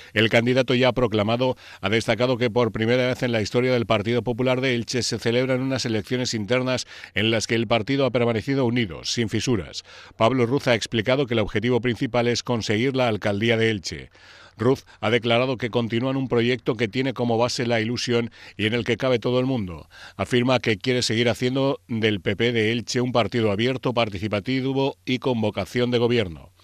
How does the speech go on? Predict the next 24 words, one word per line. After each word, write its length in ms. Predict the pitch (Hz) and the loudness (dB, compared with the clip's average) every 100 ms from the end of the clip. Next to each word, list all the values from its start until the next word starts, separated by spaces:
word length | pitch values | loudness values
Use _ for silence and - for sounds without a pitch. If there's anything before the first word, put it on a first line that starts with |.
| - - - - | -20 -20 -20 0
Pablo 280 | 113 131 123 | 2 4 4
Ruz 240 | 143 143 | 2 2
ha 80 | 110 | 2
querido 420 | 117 135 139 147 | 2 2 0 0
agradecer 560 | - 107 104 98 127 127 | 0 2 2 0 -2 0
el 120 | 120 | 0
apoyo 400 | 101 120 131 131 | 0 0 0 0
a 20 | |
todas 240 | 104 127 117 | 0 0 0
las 140 | 104 | -4
personas 420 | 104 - 117 113 | -4 -4 -4 -4
que 120 | - | -2
le 100 | 101 | -2
han 100 | 110 | 0
avalado 400 | 120 120 123 110 | 0 2 2 0
para 160 | 110 110 | 0 -2
seguir 300 | - 113 131 | -2 -2 0
al 100 | 117 | 0
frente 320 | - 131 135 | -2 -2 0
del 140 | 123 101 | 0 2
Partido 400 | 104 87 131 110 | 0 0 0 0
Popular 400 | 95 98 104 104 | -2 0 0 0
de 100 | 107 | -2
Elche. 400 | 90 - 67 | -2 -10 -14